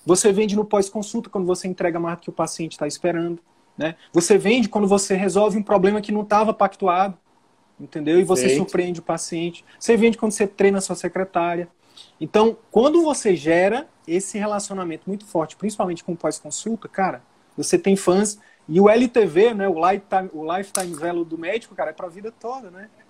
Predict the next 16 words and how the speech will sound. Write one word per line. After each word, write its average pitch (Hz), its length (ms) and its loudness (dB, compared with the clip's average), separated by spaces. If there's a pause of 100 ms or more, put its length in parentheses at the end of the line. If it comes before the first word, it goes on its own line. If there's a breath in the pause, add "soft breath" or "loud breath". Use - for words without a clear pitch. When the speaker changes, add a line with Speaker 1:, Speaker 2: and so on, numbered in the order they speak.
(220)
Speaker 2:
Não, 185 240 0
é 139 120 2
gigante. 226 680 0
E 208 160 0
o 196 80 6
que 196 80 -8
você 202 140 -2
falou 180 320 2
de 170 180 -2
indicar 165 520 -2
pra 151 100 -4
família, 160 460 -8
eu 156 80 0
acho 175 200 -8
que 190 60 -20
vocês 208 640 -12